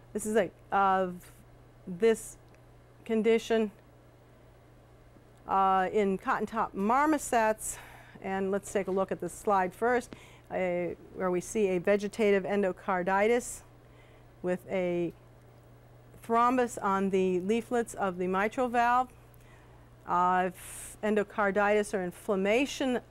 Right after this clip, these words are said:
would be implied if they were inflammatory cells or, um, infectious materials involved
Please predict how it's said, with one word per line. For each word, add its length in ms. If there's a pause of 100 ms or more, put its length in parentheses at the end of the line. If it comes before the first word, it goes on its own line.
(540)
would 280
be 380
implied 540
if 200
they 140
were 160
inflammatory 640
cells 380 (100)
or, 400 (560)
um, 380
infectious 420
materials 520
involved 640